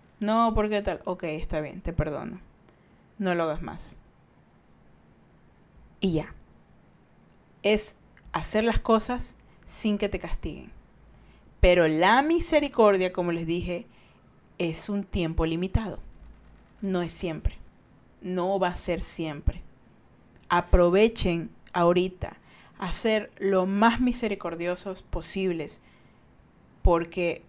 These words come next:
así van a hacerlo también con ustedes. Y les diré algo que se ha quedado muy metido en mi mente.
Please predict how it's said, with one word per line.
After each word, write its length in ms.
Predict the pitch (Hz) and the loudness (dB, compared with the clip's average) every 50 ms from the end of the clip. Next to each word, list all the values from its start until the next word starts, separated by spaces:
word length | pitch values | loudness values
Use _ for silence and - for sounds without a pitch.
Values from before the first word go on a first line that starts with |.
| _ _ - - | _ _ -10 -6
así 340 | - 170 156 - - 226 233 | -4 -4 -4 -2 0 0 0
van 180 | 220 220 214 | 2 0 -2
a 40 | 190 | -2
hacerlo 380 | 170 - - 190 190 202 202 190 | -6 -6 -4 -4 -4 -2 -4 -6
también 300 | - 170 156 156 156 165 | -6 -6 -8 -8 -10 -10
con 160 | - 165 165 | -10 -12 -12
ustedes. 500 | 170 - - - 180 165 147 135 208 - | -12 -12 -6 -4 -4 -2 -2 -6 -10 -6
Y 100 | - 208 | -4 -4
les 120 | 190 185 180 | -4 -2 -2
diré 260 | 208 208 208 226 233 | 0 2 4 6 6
algo 520 | 240 240 233 233 240 233 226 226 220 226 - | 6 6 6 6 4 4 2 2 0 -4 -10
que 120 | - 202 180 | -10 -10 -8
se 120 | - 175 | -8 -12
ha 40 | 165 - - _ | -12 -12 -18 _
quedado 380 | _ - 185 185 185 190 190 190 | _ -2 0 2 2 2 2 0
muy 200 | 196 196 196 202 | 0 -2 -4 -4
metido 360 | 196 190 180 180 - 185 180 | -4 -6 -6 -4 -4 -4 -2
en 40 | 180 | -2
mi 100 | 175 170 | -4 -4
mente. 440 | 170 165 160 143 143 - - - | -4 -6 -6 -8 -6 -6 -8 -8